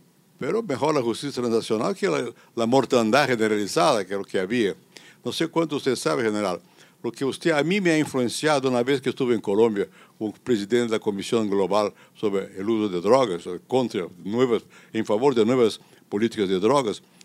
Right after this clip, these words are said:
Usted dijo que, que para cada, eh, ne-, neo-, narcotraficante que se mataba, había dos, tres en más, porque el, el consumo aumentaba. Y que el asunto era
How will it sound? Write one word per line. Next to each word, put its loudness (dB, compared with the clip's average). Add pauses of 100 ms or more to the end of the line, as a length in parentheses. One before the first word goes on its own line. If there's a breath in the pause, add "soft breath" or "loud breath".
(140)
Usted 2
dijo -4
que, -10
que -6
para 2
cada, 0 (440 loud breath)
eh, -4 (880 soft breath)
ne-, 4 (140)
neo-, 6
narcotraficante 2
que -6
se 2
mataba, 2
había 4
dos, 6
tres 4
en 0
más, 2 (180 soft breath)
porque -2
el, 2
el -2
consumo 0
aumentaba. -4 (520 soft breath)
Y -12
que -4
el -2
asunto -4
era 0